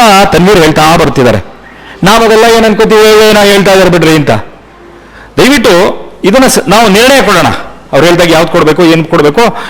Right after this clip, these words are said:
ಎಲ್ಲರೂ ರೆಸ್ಪಾನ್ಸಿಬಿಲಿಟಿ ತಗೊಳ್ಳೋಣ. ಆದ್ರೆ ದಯವಿಟ್ಟು ಈ ಸಬ್ಜೆಕ್ಟ್ ಇದೆಯಲ್ಲ, ಇದರ ಜೊತೆನಲ್ಲಿ ಇದನ್ನ ಬೇಕಾದ್ರೆ ಇಡಿ. ಆದ್ರೆ ಇಲ್ಲಿವರೆಗೆ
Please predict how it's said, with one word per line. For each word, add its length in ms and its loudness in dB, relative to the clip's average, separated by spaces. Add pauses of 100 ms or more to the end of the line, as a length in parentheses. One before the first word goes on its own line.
(120)
ಎಲ್ಲರೂ 300 2
ರೆಸ್ಪಾನ್ಸಿಬಿಲಿಟಿ 580 0
ತಗೊಳ್ಳೋಣ. 300 -2 (500)
ಆದ್ರೆ 280 0
ದಯವಿಟ್ಟು 560 0
ಈ 160 -2
ಸಬ್ಜೆಕ್ಟ್ 420 0
ಇದೆಯಲ್ಲ, 220 2 (760)
ಇದರ 180 2
ಜೊತೆನಲ್ಲಿ 840 -2 (220)
ಇದನ್ನ 220 2 (100)
ಬೇಕಾದ್ರೆ 360 0
ಇಡಿ. 200 0 (920)
ಆದ್ರೆ 380 0 (800)
ಇಲ್ಲಿವರೆಗೆ 680 0